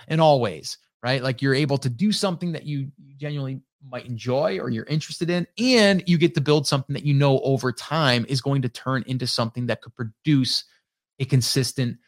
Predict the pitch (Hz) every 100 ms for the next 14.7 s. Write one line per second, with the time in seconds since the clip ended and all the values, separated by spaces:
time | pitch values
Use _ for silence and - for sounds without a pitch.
0 | _ - 127 147 131 113 - 110 104 -
1 | 110 107 107 101 - _ _ - 101 -
2 | 110 92 - - - 139 113 - _ _
3 | _ _ 185 - 208 170 170 151 156 151
4 | - 139 147 139 131 _ _ 123 123 120
5 | - 156 147 139 - 139 - 143 131 131
6 | 117 - 127 123 117 135 - 135 123 135
7 | 139 127 131 123 117 120 123 113 151 294
8 | 240 180 202 170 - _ _ - 165 156
9 | 127 139 147 113 127 151 139 - 170 175
10 | 139 127 113 147 123 110 - - 262 202
11 | 165 139 - 196 196 180 151 - _ _
12 | 143 147 139 151 165 170 135 131 151 147
13 | 135 131 127 113 123 110 - 127 - 147
14 | 127 113 120 117 113 107 101